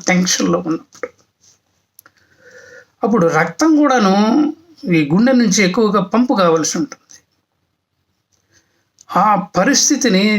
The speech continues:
జనరల్గా ఏమంటామంటే మనం గుండె దడ అంటాం కదా. ఎప్పుడైతే ఆ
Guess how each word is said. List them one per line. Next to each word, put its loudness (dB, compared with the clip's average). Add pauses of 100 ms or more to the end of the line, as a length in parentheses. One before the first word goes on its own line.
జనరల్గా 2
ఏమంటామంటే 0
మనం 2 (160)
గుండె 2
దడ 2 (140)
అంటాం -6 (140)
కదా. -6 (1300)
ఎప్పుడైతే 0
ఆ 0